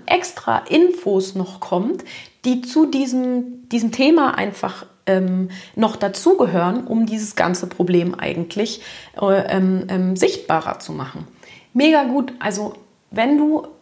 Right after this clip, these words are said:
wenn dir dein Gegenüber ein Problem schildert oder eine Thematik schildert, die er gerne von dir haben möchte, versuche erst zu verstehen mit Paraphrasieren. Wiederhole, was dein Gegenüber gesagt hat. Du wirst,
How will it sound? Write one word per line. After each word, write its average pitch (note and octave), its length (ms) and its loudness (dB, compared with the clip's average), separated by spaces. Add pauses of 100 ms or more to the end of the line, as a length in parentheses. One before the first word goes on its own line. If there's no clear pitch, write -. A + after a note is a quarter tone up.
(180)
wenn A#3 200 0
dir A#3 100 0
dein A3+ 200 0
Gegenüber D4+ 800 0 (100)
ein G#3+ 140 -6
Problem B3 460 0
schildert C#4+ 520 2
oder G3 100 -2
eine G3 220 -4
Thematik - 520 -2
schildert, C4 340 2
die A3+ 80 -4
er G#3 60 -4
gerne G3 260 -4
von F#3 160 -6
dir F3+ 200 -4
haben C#4+ 240 4
möchte, C#4+ 360 2 (800)
versuche B3 480 0
erst A3 260 0 (220)
zu - 120 -14
verstehen A#3+ 680 2
mit F#3 260 -2
Paraphrasieren. F#3 1080 0
Wiederhole, A#3 580 4
was A3 160 0
dein G3 160 -4
Gegenüber A3+ 460 -2
gesagt F3+ 340 -4
hat. F#3 120 -12
Du F#3+ 80 -6
wirst, C4+ 260 -2